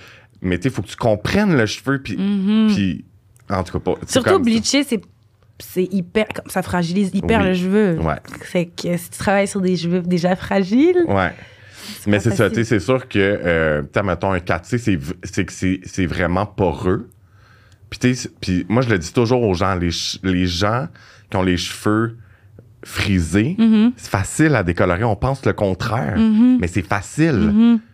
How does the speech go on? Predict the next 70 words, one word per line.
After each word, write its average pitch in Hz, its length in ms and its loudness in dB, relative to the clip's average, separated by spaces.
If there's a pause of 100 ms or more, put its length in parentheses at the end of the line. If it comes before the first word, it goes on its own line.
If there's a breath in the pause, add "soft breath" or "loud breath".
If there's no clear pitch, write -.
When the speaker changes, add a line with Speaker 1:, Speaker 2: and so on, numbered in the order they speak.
(280 loud breath)
Speaker 1:
Ça - 120 0
Speaker 2:
Oui, 285 60 4
il - 20 4
y - 0 -
a 254 60 4
Speaker 1:
répond 226 160 2
Speaker 2:
beaucoup, 208 140 4
je 277 100 2
Speaker 1:
bien. 302 80 2
Speaker 2:
sais, 202 80 0
c'est 226 80 2
vrai 233 180 0
ce 262 80 -6
que - 80 -2
tu - 160 -10
dis. 190 120 -4
Il - 20 0
y 208 60 2
a 196 40 2
beaucoup, 196 240 -6
et 220 60 -2
puis 220 100 -8
il 226 40 2
y 226 40 2
a - 20 2
beaucoup 233 200 0
de 269 60 0
gens 285 100 4
qui 262 100 -8
pensent 233 200 -2
que 220 100 -2
parce 190 260 -4
qu'on 220 240 2
a 196 60 2
un 190 160 2
afro, 208 440 2 (360 loud breath)
nos 208 100 4
cheveux 185 220 0
sont 214 180 0
plus 190 260 -2
durs 190 460 4
ou 202 80 2
plus, 202 320 2
euh, 180 160 4 (300 loud breath)
sont 247 160 2
moins 226 80 4
Speaker 1:
Totalement 247 280 4
pas. 226 180 2
Speaker 2:
fragiles, 247 360 2 (220 loud breath)
alors 208 120 -2
qu'ils - 140 -10
sont 220 160 0
tellement 269 500 4
plus 247 140 -2
fragiles, 226 400 -2
encore 202 340 -2
Speaker 1:
Oui. 90 100 0
Speaker 2:
plus 269 260 2
avec 185 260 2
le 175 160 0
froid 190 480 0
ici 196 300 -2
au 175 40 -2
Canada, 180 480 2
encore - 220 -4
Speaker 1:
<laughs> - 100 -6
Speaker 2:
plus 240 220 2
avec, 185 320 2
tu - 60 0
sais, 233 120 4